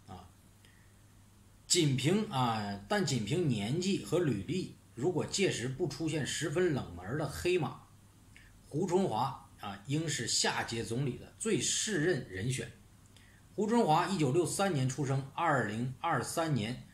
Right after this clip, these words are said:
中国政府领导换届时啊，将六十岁。呃，那既然《明报》这么，是吧，言之凿凿，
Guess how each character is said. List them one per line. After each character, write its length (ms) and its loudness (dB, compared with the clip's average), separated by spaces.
中 280 0
国 200 0
政 280 0
府 300 -12
领 240 -4
导 180 -4
换 320 -4
届 180 -2
时 200 -8
啊， 120 -8
将 320 -4
六 300 2
十 160 -12
岁。 220 -12
呃， 240 -6
那 200 0
既 180 -2
然 360 2
《明 240 0
报》 220 4
这 140 2
么， 120 4
是 120 -14
吧， 120 -6
言 240 -2
之 180 0
凿 160 0
凿， 300 -2